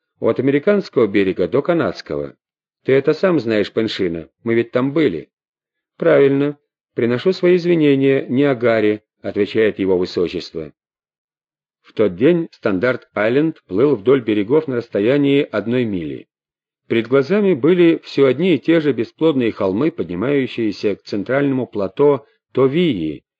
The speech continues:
скалистые утёсы, в которых незаметно было никаких впадин. Однако же, по словам мореплавателя Брауна,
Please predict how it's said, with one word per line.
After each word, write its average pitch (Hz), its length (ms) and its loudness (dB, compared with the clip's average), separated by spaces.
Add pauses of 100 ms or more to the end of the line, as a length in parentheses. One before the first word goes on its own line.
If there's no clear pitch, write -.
(200)
скалистые 123 640 0
утёсы, 156 560 0
в - 80 -10
которых 147 400 0
незаметно 139 500 0
было 139 200 2
никаких 131 460 -2
впадин. 107 500 -2 (800)
Однако 147 420 0
же, 85 160 -4
по 92 140 -8
словам 131 480 -2
мореплавателя 117 800 0
Брауна, 98 680 -2